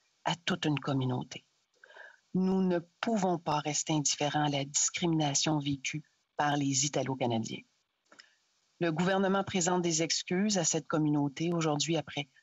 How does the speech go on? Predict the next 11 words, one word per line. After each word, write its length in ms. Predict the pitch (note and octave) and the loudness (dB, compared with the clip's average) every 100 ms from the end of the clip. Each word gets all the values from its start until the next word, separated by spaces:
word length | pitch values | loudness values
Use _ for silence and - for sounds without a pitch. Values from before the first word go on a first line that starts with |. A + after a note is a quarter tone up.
| _ | _
plus 160 | - E3+ | -6 -6
de 80 | - | -2
quatre-vingts 720 | E3 - D3+ C#3+ C3 B2+ A#2+ | -4 -2 -2 0 0 -2 -6
ans. 80 | - _ - _ _ _ _ _ _ _ | -10 _ -20 _ _ _ _ _ _ _
Au 200 | G3 F#3+ | 0 2
nom 340 | F#3+ F3+ F3+ F3+ _ _ - | 4 2 2 -2 _ _ -4
du 260 | D#3+ E3 | -2 -2
Bloc 320 | E3 F3+ F3 E3+ _ _ _ | 0 2 0 -2 _ _ _
québécois, 500 | G#3 E3+ D3 - - - _ _ _ _ _ _ | -2 -2 -2 -4 -6 -10 _ _ _ _ _ _
je 240 | - - F3 | -2 0 2
souhaite 480 | - - F#3 D#3+ | 2 2 0 -2